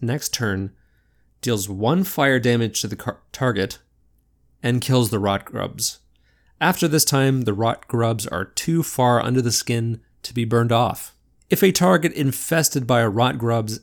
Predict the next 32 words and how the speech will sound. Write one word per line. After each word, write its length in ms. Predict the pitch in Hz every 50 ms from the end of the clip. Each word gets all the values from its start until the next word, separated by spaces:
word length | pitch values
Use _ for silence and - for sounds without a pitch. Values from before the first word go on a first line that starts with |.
| _ _ _
ends 240 | - 143 147 143 135
its 160 | 143 143 -
turn 420 | - - 135 127 123 123 123 120 110
with 120 | 98 90
zero 320 | 90 90 104 120 143 156
hit 220 | 139 120 165 - -
points, 420 | - 139 135 131 135 127 - - _ _ _ _ _ _ _ _ _ _ _ _ _ _ _
it 240 | - 139 143 135 113
dies 540 | 131 131 135 131 120 113 107 107 107 101 -
as 220 | 110 110 101 95
the 100 | 101 95
rot 300 | 95 107 110 113 117 117
grubs 320 | 107 110 104 101 98 101
burrow 440 | 90 - 113 110 113 120 120 123 123
into 220 | 120 120 113 120 120
its 120 | 107 -
heart 360 | - - 123 120 117 113 - _
and 200 | - 113 113 113
kill 280 | - - - 127 123 120
it. 240 | - - - - _ _ _ _ _ _ _ _ _ _ _ _ _ _ _ _ _ _ _ _
Any 180 | - 117 117 120
effect 360 | 113 - - 180 196 196 -
that 180 | - 127 123 -
cures 320 | - - 147 151 147 135
diseases 540 | 120 131 117 120 127 131 120 120 120 113 117
kills 340 | - - - 156 156 147 135
all 220 | - 135 127 123
rot 260 | 120 117 117 120 117
grubs 300 | 110 113 120 117 113 110
infesting 560 | - 123 117 110 - - 117 104 - - 101 95
the 40 |
target. 380 | 90 - 98 98 101 104 - -